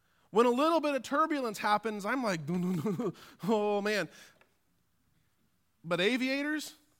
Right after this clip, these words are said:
th-, those flight attendants that are, you know, in the air hours and hours each day,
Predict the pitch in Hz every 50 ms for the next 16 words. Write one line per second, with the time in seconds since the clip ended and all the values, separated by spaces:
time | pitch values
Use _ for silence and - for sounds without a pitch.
0 | _ _ _ _ _ _ _ _ _ _ - - - - _ _ _ _ _ _
1 | _ _ _ _ _ _ _ _ _ _ _ - 175 175 - 185 202 185 - -
2 | 202 190 220 240 247 226 - 254 247 247 254 247 - 240 226 214 208 196 190 -
3 | 196 196 190 185 180 175 160 185 - - 202 214 220 214 220 196 208 220 220 220
4 | 202 - - 175 190 208 214 214 196 202 190 190 202 208 202 190 208 208 202 202
5 | 220 226 240 247 269 277